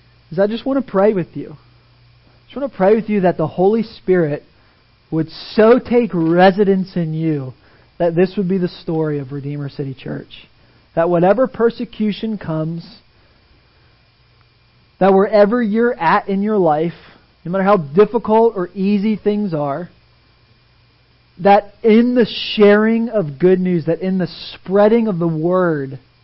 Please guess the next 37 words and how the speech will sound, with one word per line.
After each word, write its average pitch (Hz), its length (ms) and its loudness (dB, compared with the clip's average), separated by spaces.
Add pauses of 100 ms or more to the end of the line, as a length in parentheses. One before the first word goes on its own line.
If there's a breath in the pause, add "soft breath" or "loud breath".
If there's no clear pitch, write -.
(120)
that 165 100 -2
as 156 180 -2
you 214 120 0
go 233 120 4
out 220 160 4
and 190 100 -4
you 196 220 2 (200 loud breath)
actually 214 500 0
do 202 500 0
what 226 160 2
you 185 120 -6 (220)
say 202 220 4
you 202 160 0
believe 165 380 0
in, 131 200 -14 (380 soft breath)
that 170 100 -2
as 170 120 0
I 202 200 6
go 208 180 2
out 202 220 4
and 180 100 -6
I 165 100 -2
do 196 420 -2
what 220 140 2
I 190 100 2
say 185 600 0 (340 soft breath)
we 175 120 0
believe 165 340 2
in, 131 180 -10 (300 soft breath)
that 175 120 2
we 214 120 6
would 214 140 2
see 220 260 0
people 220 420 -4
come 208 360 0
to 240 100 -6
Christ - 640 0